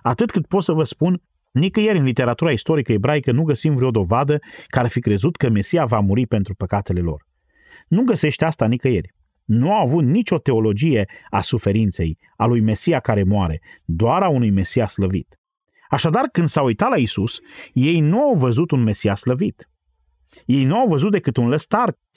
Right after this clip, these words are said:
nu au văzut decât un lăstar murdar care iese dintr-un pământ uscat. Nu au văzut nimic monarhic, nimic maestos, nimic atractiv cu privire la el. Nu s-a încadrat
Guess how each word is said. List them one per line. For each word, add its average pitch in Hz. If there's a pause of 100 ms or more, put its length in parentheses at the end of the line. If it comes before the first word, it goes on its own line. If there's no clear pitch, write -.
nu 123
au 185
văzut 151
decât 131
un 139
lăstar 123
murdar 135
care 117
iese 117
dintr-un 127
pământ 90
uscat. - (400)
Nu 165
au 233
văzut 196
nimic 185
monarhic, 226
nimic 101
maestos, 127 (320)
nimic 107
atractiv 165
cu -
privire 98
la 98
el. 80 (320)
Nu 190
s-a 262
încadrat 143